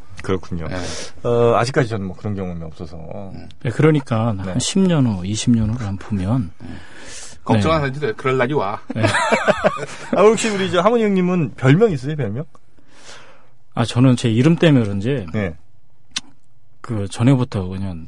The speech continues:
Speaker 3: 이름만 딱 들으면
Speaker 1: 네.
Speaker 3: 아, 이게 또 알-, 다 알면 또 놀림당해가지고.
Speaker 1: 이름은 얘기하지 마시고 별명만
Speaker 3: 네.
Speaker 1: 말씀해 주세요.
Speaker 3: 그냥 땡전이라고.
Speaker 1: 땡전?
Speaker 3: 네네.
Speaker 1: 땡전. 혹시 성이 전?
Speaker 3: 정이에요.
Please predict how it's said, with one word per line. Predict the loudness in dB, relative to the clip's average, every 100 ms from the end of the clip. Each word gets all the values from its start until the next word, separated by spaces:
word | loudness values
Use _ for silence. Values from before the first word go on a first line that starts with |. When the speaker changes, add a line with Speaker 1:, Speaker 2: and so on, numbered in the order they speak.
| -6
Speaker 3:
이름만 | 0 4 4 2
딱 | -4
들으면 | -2 -2 0 -2 -4 -4
Speaker 1:
네. | -6 -6 -12 -16 -16 -16 -16 -16 -16 -12
Speaker 3:
아, | -10 -8
이게 | -8 -8
또 | -6
알-, | -6 -6
다 | -8 -10 -2
알면 | 2 2 0
또 | -6 -8 -10 -4
놀림당해가지고. | 2 4 6 6 2 -2 -6 -8 -10 -4
Speaker 1:
이름은 | 2 6 6 6
얘기하지 | 6 6 6
마시고 | 4 2 0
별명만 | -2 2 4 2
Speaker 3:
네. | 0
Speaker 1:
말씀해 | -4 -6
주세요. | -10 -12 -14 -14 -16 -16 -16 -4
Speaker 3:
그냥 | -4 -2 4
땡전이라고. | 6 8 6 4 2 -2 -8 -8 -8 -10 -4
Speaker 1:
땡전? | 0 0 0 -4 -6
Speaker 3:
네네. | -8 -8 -10 -14 -14 -14 -14 -14 -14 -14 -14 -14 -14
Speaker 1:
땡전. | -10 -8 -6 -4 -4 -4 -8 -12 -14 -14 -14 -12 -10
혹시 | -6 -4 -4 -6 -10
성이 | -2 2 2
전? | 2 2 4 2 0 -6 -10 -10 -12 -10 0
Speaker 3:
정이에요. | 6 8 8 6 0 -8